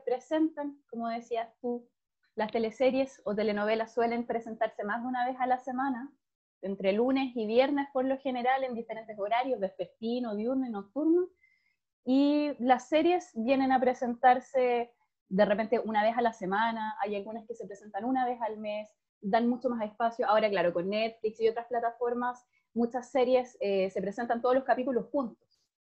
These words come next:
Y el mismo televidente es el que va definiendo el ritmo con el que va viendo cada capítulo, que de repente no es tan bueno. <laughs> Y hoy día, entonces,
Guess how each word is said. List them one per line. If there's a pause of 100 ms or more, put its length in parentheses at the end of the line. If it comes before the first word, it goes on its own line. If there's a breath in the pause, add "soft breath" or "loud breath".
Y
el
mismo
televidente (340 soft breath)
es
el
que
va
definiendo
el
ritmo
con
el
que
va
viendo
cada
capítulo, (840)
que
de
repente
no
es
tan
bueno. (200)
<laughs> (1800 soft breath)
Y
hoy
día,
entonces,